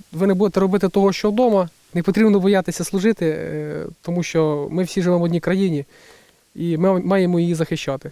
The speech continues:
Дуже радий, якщо до мене прийдуть нові люди,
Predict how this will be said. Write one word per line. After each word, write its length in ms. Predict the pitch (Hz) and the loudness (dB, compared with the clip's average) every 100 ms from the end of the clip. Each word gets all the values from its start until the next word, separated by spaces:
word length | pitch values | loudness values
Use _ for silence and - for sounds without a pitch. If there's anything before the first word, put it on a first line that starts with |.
| - | -4
Дуже 360 | 196 180 170 151 | -2 2 0 2
радий, 320 | 180 170 160 | 0 0 -2
якщо 220 | 151 160 | -2 -2
до 100 | 160 | -2
мене 400 | 160 156 143 147 - _ _ - _ - - _ - 151 - | -2 -2 -4 -10 -16 _ _ -20 _ -20 -20 _ -20 -20 -6
прийдуть 420 | 175 170 180 - | -2 0 0 0
нові 240 | 170 185 185 | 2 4 4
люди, 320 | 208 175 | 4 2